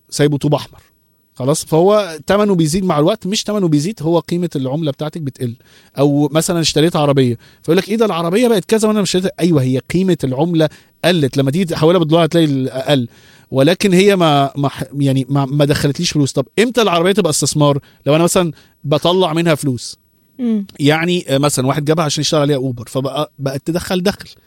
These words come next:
Speaker 1: فده أصبح استثمار. لو أنا جبت عقار، والعقار ده بقى، آه، بأجره، فالإيجار ده بقى فيه إنكم داخل لي كل شهر وأنا قاعد في البيت، ده
Speaker 2: مم.
Speaker 1: اسمه استثمار. ده بسمعها بت-، you get your money working for you، يعني الفلوس بتشتغل لك،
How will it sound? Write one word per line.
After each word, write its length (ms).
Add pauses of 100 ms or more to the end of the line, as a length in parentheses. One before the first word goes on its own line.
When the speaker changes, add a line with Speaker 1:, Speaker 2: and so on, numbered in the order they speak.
(360)
Speaker 1:
فده 280
أصبح 260
استثمار. 480 (140)
لو 260
أنا 220
جبت 260
عقار، 380 (320)
والعقار 440
ده 280 (280)
بقى، 480
آه، 220
بأجره، 560 (400)
فالإيجار 560
ده 260
بقى 220
فيه 220
إنكم 360
داخل 260
لي 100
كل 240
شهر 300
وأنا 260
قاعد 240
في 80
البيت، 360
ده 80
Speaker 2:
مم. 60
Speaker 1:
اسمه 180
استثمار. 400
ده 200 (360)
بسمعها 680
بت-، 320
you 180
get 280
your 60
money 200
working 300
for 100
you، 40
يعني 400
الفلوس 460
بتشتغل 500
لك، 260